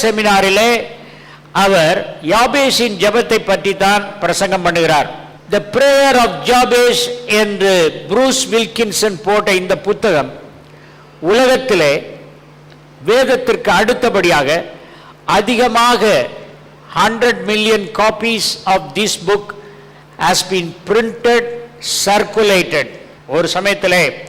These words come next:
வில்கின்சன் புரூஸ் அப்படியே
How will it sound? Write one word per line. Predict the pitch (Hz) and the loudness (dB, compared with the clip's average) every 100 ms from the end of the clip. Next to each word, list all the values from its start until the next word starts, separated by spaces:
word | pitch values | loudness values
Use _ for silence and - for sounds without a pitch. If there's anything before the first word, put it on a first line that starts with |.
| - - - - | -20 -20 -18 -4
வில்கின்சன் | 180 190 202 180 - 170 123 | -4 -2 -4 -6 -2 -2 -2
புரூஸ் | 156 196 160 - - - - - - - - - - - - - - - - | 0 2 2 -2 -8 -16 -20 -20 -20 -20 -20 -20 -20 -20 -20 -20 -20 -14 -6
அப்படியே | 160 180 190 | -2 2 4